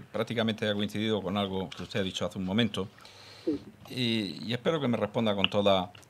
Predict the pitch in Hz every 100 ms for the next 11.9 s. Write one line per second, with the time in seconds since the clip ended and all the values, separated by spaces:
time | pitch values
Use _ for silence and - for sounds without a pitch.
0 | - 104 104 110 101 90 85 69 57 -
1 | - - - - - - - 131 131 127
2 | 147 143 147 143 147 226 254 - 151 160
3 | 143 135 117 113 107 - 107 104 98 95
4 | - 85 139 - 104 127 - 101 98 -
5 | - - _ - - 113 160 180 208 160
6 | 117 120 104 - 104 101 95 101 101 117
7 | 131 117 110 113 - 110 101 87 - -
8 | - - - 113 110 127 127 120 - 104
9 | 123 120 110 104 - 117 110 101 101 95
10 | - 113 101 - 101 95 90 110 107 98
11 | 85 92 - 92 107 101 98 95 87